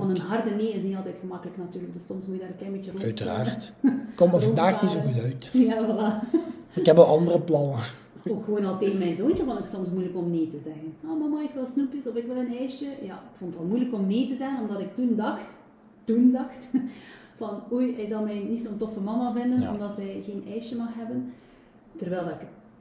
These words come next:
Speaker 1: ja, dat je er eigenlijk niet goed mee doet. Op dat moment zelf, want natuurlijk is, eh,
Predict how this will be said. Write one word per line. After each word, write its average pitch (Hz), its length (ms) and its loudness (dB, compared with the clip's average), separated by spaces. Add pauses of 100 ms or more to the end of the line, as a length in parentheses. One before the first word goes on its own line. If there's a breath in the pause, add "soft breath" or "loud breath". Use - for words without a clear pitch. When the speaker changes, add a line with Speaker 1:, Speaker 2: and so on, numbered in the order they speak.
(140)
Speaker 1:
ja, 175 100 -18 (100)
dat 165 80 -10
je 160 60 -10
er 151 60 -12
eigenlijk 240 280 -2
niet - 100 -4
goed 269 100 -2
mee 220 140 0
doet. 170 160 -4
Op 175 140 -8
dat 208 140 0
moment 247 340 4
zelf, 302 260 -2
want 254 100 -4
natuurlijk 269 280 0
is, 214 200 0
eh, 202 200 -4